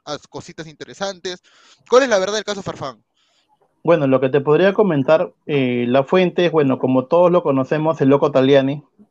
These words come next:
Speaker 2: que también es amigo y, y muy amigo de Farfán, es lo que comentaba que viene, bueno, en el último entrenamiento que tuvo justo antes del partido con Cristal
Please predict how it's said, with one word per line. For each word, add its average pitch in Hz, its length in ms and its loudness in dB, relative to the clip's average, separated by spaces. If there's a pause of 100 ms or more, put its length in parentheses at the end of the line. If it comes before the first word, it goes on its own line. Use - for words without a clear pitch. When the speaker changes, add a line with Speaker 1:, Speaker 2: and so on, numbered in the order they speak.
(140)
Speaker 2:
que 139 120 0
también 135 340 0
es 160 140 -2
amigo 151 300 2
y, 135 180 0
y 135 140 0
muy 170 260 2
amigo 160 320 0
de 165 100 0
Farfán, 151 500 -6 (140)
es 143 140 -2
lo 151 160 0
que 151 100 -4
comentaba 147 680 0
que 135 140 0
viene, 160 760 -2
bueno, 151 340 -2
en 139 320 0
el 139 160 2
último 190 300 2
entrenamiento 160 640 0
que 147 100 0
tuvo 165 280 0
justo 180 460 0
antes 170 220 -2
del 180 120 0
partido 151 360 -4
con 160 120 -8
Cristal 147 460 -2